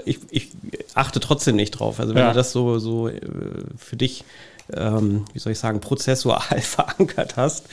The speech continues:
Speaker 1: dann hilft das wahrscheinlich, um mit, äh, mit klarem Kopf quasi Entscheidungen zu treffen.
Speaker 2: Ja.
Speaker 1: Okay. Ja, vielen Dank. Du hattest, äh, deine, äh, deine Töchter angesprochen. Ähm,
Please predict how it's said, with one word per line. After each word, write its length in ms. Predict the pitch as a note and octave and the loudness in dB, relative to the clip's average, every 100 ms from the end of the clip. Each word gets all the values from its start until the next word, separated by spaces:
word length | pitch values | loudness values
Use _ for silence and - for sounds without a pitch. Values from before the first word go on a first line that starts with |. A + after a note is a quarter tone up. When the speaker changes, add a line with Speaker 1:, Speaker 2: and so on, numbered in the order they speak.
| - - - | -16 -16 -10
Speaker 1:
dann 160 | - A#2+ | 0 4
hilft 240 | C3 C#3+ C3 | 4 4 0
das 140 | - | 0
wahrscheinlich, 480 | B2 C3+ B2+ B2+ - | 0 2 2 0 2
um 140 | A#2+ | 4
mit, 300 | A#2+ B2 - - - - - | 4 2 -4 -18 -20 -20 -14
äh, 320 | - A#2 A2+ A2 | -6 -2 0 0
mit 220 | A2 - | 0 -2
klarem 400 | - C3 B2+ B2+ | 2 6 6 6
Kopf 320 | - A2+ - | 4 -4 -4
quasi 300 | - A2 G#2 A2+ | -6 -4 -2 -2
Entscheidungen 480 | G#2 A#2 A#2+ A2+ | -4 -4 -2 -2
zu 100 | - | -4
treffen. 420 | - - - A#2 G2+ - | -10 -10 -8 -8 -8 0
Speaker 2:
Ja. 220 | B2 A#2 - - | 2 2 -4 -8
Speaker 1:
Okay. 380 | B2+ B2 B2+ C#3+ - _ - _ _ | -6 -4 -4 -4 -12 _ -20 _ _
Ja, 60 | C3 | -2
vielen 220 | - C#3+ | 2 4
Dank. 220 | C#3+ C#3+ - - - | 6 4 0 -12 2
Du 100 | C3 | 4
hattest, 400 | C#3+ D3 - - | 6 4 -2 0
äh, 200 | B2+ B2+ | 4 6
deine, 560 | A#2+ C3 C3 B2 A#2+ G2+ A2+ A2+ A2+ | 6 6 6 6 4 2 0 2 2
äh, 40 | |
deine 320 | A2+ A2+ A#2 A2+ | 2 2 2 0
Töchter 360 | D#3+ D#3+ E3 | -2 0 0
angesprochen. 760 | F#2+ D#3 - - C3+ - D3+ D3+ - - _ _ - | 2 0 0 -2 -2 0 0 -2 -10 -20 _ _ 0
Ähm, 640 | B2 B2+ B2+ A#2+ A#2+ A#2 | 2 4 4 4 4 0